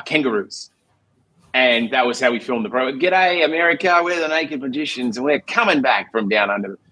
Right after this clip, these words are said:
you know. And then in between takes, I stood up and forgot that I had still had a handful of, uh, kangaroo, like, food. And I just stood up and had that look. And this kangaroo is like, "Give me that."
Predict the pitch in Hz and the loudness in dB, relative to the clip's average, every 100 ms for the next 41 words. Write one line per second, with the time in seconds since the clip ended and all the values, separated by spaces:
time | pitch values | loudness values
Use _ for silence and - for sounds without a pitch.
0 | _ - 120 113 - _ _ _ - 135 | _ -2 2 2 0 _ _ _ 0 2
1 | 143 139 135 147 123 139 135 - 113 - | 2 0 0 0 2 2 2 0 -2 0
2 | 175 156 165 113 104 - _ 127 123 127 | 2 4 6 4 0 -8 _ -8 -6 -4
3 | 143 139 135 120 120 - 135 123 117 - | 0 0 2 2 0 -4 0 2 0 -4
4 | 135 143 127 - 127 117 104 - 104 110 | -8 -8 -8 -4 0 0 -2 -2 2 2
5 | 104 - 139 117 113 151 123 101 _ 101 | 0 -2 -2 -2 -4 -4 -4 -6 _ -10
6 | - - 160 98 101 - - - _ - | -8 -4 -4 -4 -12 -20 -20 -20 _ -4
7 | - 131 135 - 151 147 147 135 139 139 | 0 2 0 -2 0 2 2 2 2 2
8 | 135 131 123 120 143 123 - _ _ _ | 2 2 0 0 -4 -4 -8 _ _ _
9 | _ 143 143 - 170 160 131 131 160 123 | _ -8 -8 -6 -4 -4 -4 -2 -2 -2
10 | 110 127 117 101 113 - 220 127 131 104 | 0 0 -2 -10 -2 0 2 2 2 0